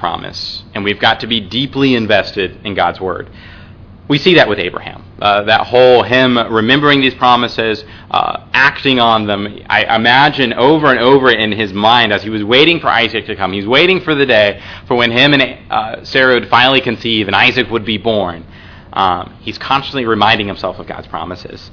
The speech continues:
Um, we need to study God's word,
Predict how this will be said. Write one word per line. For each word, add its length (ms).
Um, 400
we 100
need 140
to 100
study 460
God's 280
word, 280